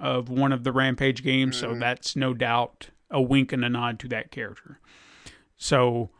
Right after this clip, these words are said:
Speaker 2: Right.
Speaker 1: there are others and other versions of Rampage, so why not scoop them up and put them in, and
Speaker 2: Yeah.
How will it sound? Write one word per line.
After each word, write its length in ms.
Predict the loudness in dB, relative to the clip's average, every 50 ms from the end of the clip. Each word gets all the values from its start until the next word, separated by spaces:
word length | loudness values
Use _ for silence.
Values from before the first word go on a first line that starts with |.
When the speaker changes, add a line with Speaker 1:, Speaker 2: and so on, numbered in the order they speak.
| _ _ _ _ -18
Speaker 2:
Right. 380 | -8 -4 -2 0 0 2 8 10
Speaker 1:
there 200 | 12 12 12 12
are 180 | 12 10 10
others 440 | 8 8 8 6 6 4 4 2 2
and 120 | 0 2
other 440 | 2 2 2 2 2 2 0 -2 -4 -8 -14 _ _ _ _ -4
versions 520 | 4 8 8 10 10 8 6 2 2 2
of 120 | 0 -2 -2
Rampage, 640 | -2 -2 -2 -2 -4 -6 -8 -8 -8 -8 -8 -8 -8
so 160 | -8 -8 -8
why 220 | -8 -6 -6 -6 -4
not 220 | -4 -6 -6 -8 -12 _ _ _ _ _ _ _ -16
scoop 420 | -12 -12 -8 -2 0 0 0 2 2
them 180 | 2 4 4
up 200 | 4 2 2 0
and 160 | -2 -2 0
put 200 | 0 -2 -2 -2
them 160 | -2 0 0 0
in, 200 | 0 -2 -2 -2
and 300 | -2 -4 -4 -6 -4 -2
Speaker 2:
Yeah. 300 | 0 0 0 -2 -4